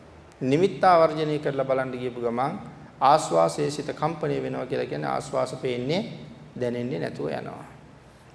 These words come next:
එහෙම කම්පණය වීම නිසා කයත් සිතත් දැවිලි සහිත, දුක් සහිත තත්ත්වයටපත් වෙනවා. ආස්වාස අතහැරලා නිමිත්ත දිහා බලන්න ගියපු ගමන්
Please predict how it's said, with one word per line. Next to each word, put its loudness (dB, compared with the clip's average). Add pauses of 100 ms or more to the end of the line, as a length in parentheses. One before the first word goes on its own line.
(120)
එහෙම 8
කම්පණය 4
වීම 2
නිසා 2 (200)
කයත් 6
සිතත් -4 (200)
දැවිලි 0
සහිත, -4
දුක් -8
සහිත -6
තත්ත්වයටපත් -4
වෙනවා. -2 (300)
ආස්වාස 4
අතහැරලා -2
නිමිත්ත -4
දිහා -4
බලන්න -2
ගියපු -6
ගමන් -4